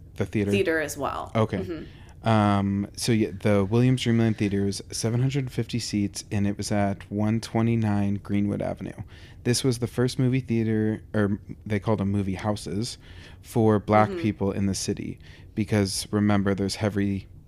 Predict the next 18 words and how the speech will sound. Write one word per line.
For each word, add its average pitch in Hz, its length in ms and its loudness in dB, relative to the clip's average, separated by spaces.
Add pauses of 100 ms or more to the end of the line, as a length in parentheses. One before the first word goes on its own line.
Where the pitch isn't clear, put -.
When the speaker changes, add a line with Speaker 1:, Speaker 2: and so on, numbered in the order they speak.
(260)
Speaker 1:
heavy 104 480 0
segregation 95 840 -6 (100)
at 98 120 -6
the - 60 -20
time. - 240 -8 (360)
Speaker 2:
Yeah. - 100 0
Speaker 1:
So, 104 640 4 (380)
uh, 101 240 0
the 104 100 -4
theater 123 420 2
offered 104 400 2
both 101 240 0
silent 101 460 -2
films, 123 340 0
like 107 160 0
you 107 60 0
talked 110 300 -2
about, 135 240 0